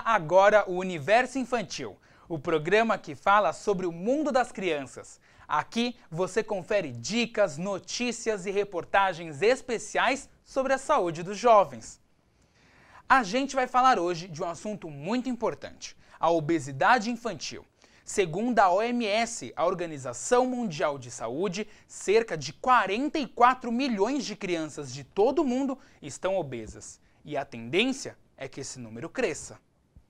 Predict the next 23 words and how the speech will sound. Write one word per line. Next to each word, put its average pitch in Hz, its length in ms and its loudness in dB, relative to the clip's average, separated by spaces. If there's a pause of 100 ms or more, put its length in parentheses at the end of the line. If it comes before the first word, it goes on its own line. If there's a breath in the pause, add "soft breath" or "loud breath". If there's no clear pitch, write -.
(640 soft breath)
A 165 140 0
gente 233 320 -4
sabe 196 460 4
que - 120 -6
a 170 60 -2
criançada 180 640 -2
adora 170 360 4
comer 185 380 0
besteiras, 135 580 -4
não 131 100 -8
é - 20 -6
mesmo? 127 440 -4 (360 soft breath)
Fast 262 500 -2
food, 220 340 -4
então, 269 400 2 (100)
nem 277 220 -2
se 381 140 -8
fala, 208 400 2 (220 soft breath)
principalmente 220 880 -2
quando 254 260 0
vem 214 220 -2
com 226 120 -4
brinquedos. 180 760 -6